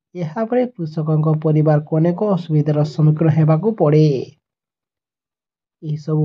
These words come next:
କଥାକୁ ଦୃଷ୍ଟିରେ ରଖି ସରକାର ପ୍ରଧାନମନ୍ତ୍ରୀ ଫସଲ ଆରମ୍ଭ ଯୋଜନା କରିଛନ୍ତି, ଯାହାକି ଦୁଇ ହଜାର ତେଇଶ ଜୁଲାଇ ତିରିଶରେ ଗୋ-, ଗୋଟିଏ ଦିନରେ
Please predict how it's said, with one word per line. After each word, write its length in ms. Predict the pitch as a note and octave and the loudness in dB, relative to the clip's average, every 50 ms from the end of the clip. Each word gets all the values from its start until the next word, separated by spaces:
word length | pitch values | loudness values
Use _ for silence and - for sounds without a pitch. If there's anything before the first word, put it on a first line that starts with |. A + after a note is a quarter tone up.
| D3+ | -2
କଥାକୁ 440 | D3+ - D#3 D#3 D#3 F3+ F3+ - A#3+ | -2 -4 -6 -6 -6 -8 -6 -6 -6
ଦୃଷ୍ଟିରେ 360 | G#3 - F3 D#3+ D3+ D#3 D#3+ | -4 -2 -4 -4 -2 0 0
ରଖି 260 | D#3 D3+ D3+ - D#3+ D3+ | 0 0 0 0 -4 -4
ସରକାର 440 | D#3 - D#3 D3+ D#3 - D#3 D3+ | -2 -4 -4 -4 -4 -4 -6 -6
ପ୍ରଧାନମନ୍ତ୍ରୀ 680 | D3+ - D#3 D#3+ D#3 D#3 - G#3+ G#3+ A3 G3+ - A#3 G#3+ | -4 -4 -6 -6 -6 -6 -10 -10 -10 -8 -6 -6 -8 -8
ଫସଲ 460 | A3 - E3+ D#3+ D3+ D#3 D#3+ D3+ D3+ D3 D3 - - _ _ _ _ _ | -8 -10 -12 -12 -8 -6 -4 -2 -2 -2 -4 -8 -16 _ _ _ _ _
ଆରମ୍ଭ 320 | D3 C3+ C#3 D3 D3 D3 C#3+ | -20 -12 -8 -8 -6 -6 -8
ଯୋଜନା 360 | C#3 C#3 D3+ D3+ E3 F3+ G#3+ A3+ | -8 -6 -4 -4 -4 -4 -6 -8
କରିଛନ୍ତି, 600 | A3 - C#3+ B2 - D3+ C#3 C#3 C#3 D3 D3+ D3 C3 - - _ _ _ _ _ _ _ - | -8 -12 -20 -16 -12 -10 -10 -10 -8 -6 -8 -8 -8 -10 -18 _ _ _ _ _ _ _ -16
ଯାହାକି 480 | C#3+ C3+ C#3+ D3 C3 C#3+ C#3+ - D3+ C#3+ | -12 -4 -4 -2 -2 -2 -4 -4 -4 -4
ଦୁଇ 160 | C3+ C#3 C#3+ | 0 0 2
ହଜାର 320 | D3 C#3+ D3+ D3 C#3+ C#3+ - | 4 6 6 6 4 4 0
ତେଇଶ 440 | - D#3 D#3 D#3 D3+ D#3 - A#3 A3 | -2 0 2 2 2 2 0 0 0
ଜୁଲାଇ 320 | D#3+ D3 C#3+ C#3 D3 D3 D3 | 2 2 4 6 6 6 4
ତିରିଶରେ 500 | - D#3 E3+ G3+ G#3+ - - F3+ E3+ D#3 D3+ D#3+ | 4 0 0 0 0 0 2 2 2 2 2 0
ଗୋ-, 200 | - D3+ D#3 D#3 D#3 _ _ _ _ _ _ _ _ _ _ _ D3 | -2 -2 -2 -4 -4 _ _ _ _ _ _ _ _ _ _ _ -10
ଗୋଟିଏ 300 | D3 D3 D3 - D3+ C#3+ | -8 -8 -4 -2 -4 -2
ଦିନରେ 340 | C3+ D3 D#3 F3+ F#3+ A3 | 0 0 0 2 2 0